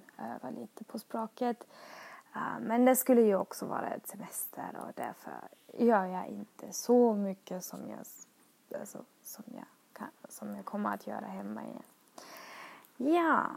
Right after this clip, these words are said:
vad jag också stickar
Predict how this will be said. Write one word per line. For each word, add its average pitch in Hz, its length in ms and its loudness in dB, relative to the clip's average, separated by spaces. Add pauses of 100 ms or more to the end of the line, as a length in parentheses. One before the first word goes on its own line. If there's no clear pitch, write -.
(280)
vad 123 520 0 (400)
jag 220 360 -6 (300)
också 320 540 8
stickar 240 840 4